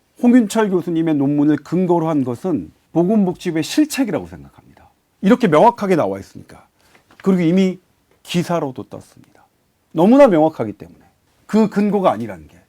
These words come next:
그러면 딱 하나 남았습니다. 한국보건사회연구원의 논문. 이걸 제가 갖고 왔습니다. 그래서 백육십육 페이지짜리입니다. 갖고 왔어요. 이 논문은 정부의 이천 명 증원의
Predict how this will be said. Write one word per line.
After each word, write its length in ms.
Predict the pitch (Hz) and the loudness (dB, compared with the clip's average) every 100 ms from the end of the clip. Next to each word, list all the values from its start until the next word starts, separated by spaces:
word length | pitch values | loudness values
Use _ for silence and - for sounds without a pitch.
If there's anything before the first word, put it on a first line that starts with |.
| _ _ _ | _ _ _
그러면 340 | 185 196 180 - | -2 0 0 0
딱 300 | 214 214 233 | 0 0 -4
하나 180 | 202 | -4
남았습니다. 720 | 165 101 82 - - 92 - _ _ _ _ | -4 -6 -14 -20 -20 -20 -20 _ _ _ _
한국보건사회연구원의 1500 | - 208 214 202 - 135 143 160 160 151 127 98 98 95 95 | -2 0 0 -4 -2 -2 0 0 0 0 -2 -6 -10 -14 -16
논문. 340 | 76 73 67 - _ _ | -18 -20 -20 -20 _ _
이걸 180 | 151 202 | 4 4
제가 420 | 185 147 165 180 170 - _ - | 4 4 6 4 2 -8 _ -16
갖고 300 | - 139 202 | -8 0 2
왔습니다. 300 | 175 135 98 | 2 0 -4
그래서 300 | 85 82 76 - - _ - - - | -6 -14 -18 -20 -20 _ -20 -20 -6
백육십육 600 | 135 175 214 - 185 143 | 0 4 4 2 0 0
페이지짜리입니다. 760 | 143 196 135 123 92 85 78 - _ _ | 2 0 0 -6 -6 -12 -16 -20 _ _
갖고 220 | - 107 | -14 -10
왔어요. 420 | 110 - 85 123 147 - _ _ _ _ - | -10 -8 -8 -8 -12 -20 _ _ _ _ 4
이 260 | 214 262 | 8 8
논문은 640 | 190 156 190 196 123 180 196 - | 8 4 4 4 2 -2 -8 -4
정부의 500 | 180 190 202 185 190 | -2 2 2 2 0
이천 340 | 208 - 233 | -6 -4 -2
명 220 | 220 214 | -2 -2
증원의 580 | - 139 139 151 156 151 | -4 -4 -2 -2 -4 -6